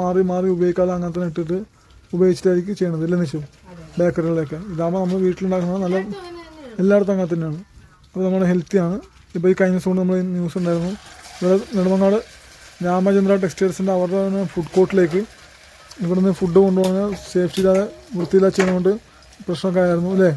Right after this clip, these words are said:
Speaker 1: സീലാണ് വെച്ചാൽ അതിൻ്റെ വീഡിയോസ് നമ്മൾ കണ്ടായിരുന്നു. അപ്പോൾ അതുപോലെ എല്ലാ വലിയ വലിയ കടകളിലായാലും ചെറിയ ചെറിയ കടകളിലായാലും ഉണ്ടാക്കണമൊക്കെ ഇതുപോലെയാണ് ഗൈസ്, കെമിക്കൽസ് ചേർത്ത്. അപ്പോൾ നമ്മൾ വീട്ടിലുണ്ടാക്കുമ്പോൾ അത്രയും കെമിക്കൽസ് ഉണ്ടാക്കുമ്പോൾ ടേസ്റ്റ് ആയിരിക്കും, പക്ഷേ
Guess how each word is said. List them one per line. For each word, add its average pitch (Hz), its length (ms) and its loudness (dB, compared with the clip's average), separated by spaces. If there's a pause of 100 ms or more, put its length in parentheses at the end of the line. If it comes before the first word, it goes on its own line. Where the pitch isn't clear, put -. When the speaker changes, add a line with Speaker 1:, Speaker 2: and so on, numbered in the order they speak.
(160)
Speaker 1:
സീലാണ് 196 400 2
വെച്ചാൽ 185 220 0
അതിൻ്റെ 180 220 0
വീഡിയോസ് 185 180 4
നമ്മൾ 190 180 0
കണ്ടായിരുന്നു. 180 340 4 (580)
അപ്പോൾ 202 160 4
അതുപോലെ 214 280 6
എല്ലാ 226 220 2
വലിയ 214 180 4
വലിയ 240 160 4
കടകളിലായാലും 214 520 2
ചെറിയ 196 140 4
ചെറിയ 208 140 2
കടകളിലായാലും 196 440 0 (120)
ഉണ്ടാക്കണമൊക്കെ 185 440 0
ഇതുപോലെയാണ് 180 440 0
ഗൈസ്, 170 220 -2
കെമിക്കൽസ് 170 400 -4
ചേർത്ത്. 165 240 0 (720)
അപ്പോൾ 220 180 4
നമ്മൾ 220 120 4 (100)
വീട്ടിലുണ്ടാക്കുമ്പോൾ 214 540 4 (120)
അത്രയും 214 240 0
കെമിക്കൽസ് 196 300 2 (280)
ഉണ്ടാക്കുമ്പോൾ 190 400 2
ടേസ്റ്റ് 190 240 4
ആയിരിക്കും, 185 260 0 (500)
പക്ഷേ 202 180 2